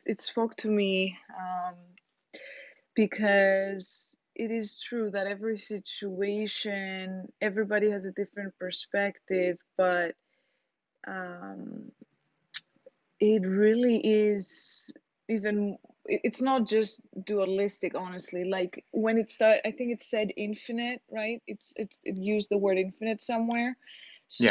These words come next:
Speaker 1: So it even makes me think that it wants to go above and beyond just two sides that we've been, uh, taught that exist, right? Through books, through religion, through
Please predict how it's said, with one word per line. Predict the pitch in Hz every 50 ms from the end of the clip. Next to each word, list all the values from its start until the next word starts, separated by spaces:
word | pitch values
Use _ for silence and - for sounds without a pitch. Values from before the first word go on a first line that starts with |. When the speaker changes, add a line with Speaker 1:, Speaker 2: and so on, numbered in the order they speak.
| 208 220
Speaker 1:
So | 208 202 196 196 196 196 190 - _ _ _ _ _ - _ _ _ _ _ _ _ _ _ _
it | - 233 247 233
even | 254 254 240 269 262 247
makes | 240 226 226 226 - 226
me | 226 214
think | - 240 226 220 202 202
that | 202 196 175 180 170 - - _ -
it | 226 220 208
wants | 220 220 214 - -
to | - 214
go | 190 202 202 202 196 196 196 190 190 185 185 180 - _ _
above | - 202 185 196 202 202 202 196 185
and | 196 196 196 -
beyond | - 190 185 185 180 185 196 190 196 196 180 170 165 175 175 - - - _ _ _ _ _ _ _ _ _ _ _
just | - 208 202 - - - -
two | - 226 196
sides | 185 - - - 208 175 147 147 170 - - - - -
that | 196 190 185 180
we've | 180 196 196 196 - _ _
been, | 202 196 190 190 185 185 180 - _ - - _ _ _ _ _ -
uh, | 202 202 196 185 185 185 - -
taught | 214 196 175 160 - _ - - - - - _ _ -
that | 208 190 185
exist, | 185 170 165 170 180 110 - - - - -
right? | 185 180 180 185 180 - _ - -
Through | 185 185 185 180 175 165 180
books, | 180 185 180 - - - - - -
through | 196 185 185 180 170 170
religion, | 170 175 175 180 180 175 175 175 190 185 180 180 185 - - -
through | 196 180 185 180 180 180 175 175 175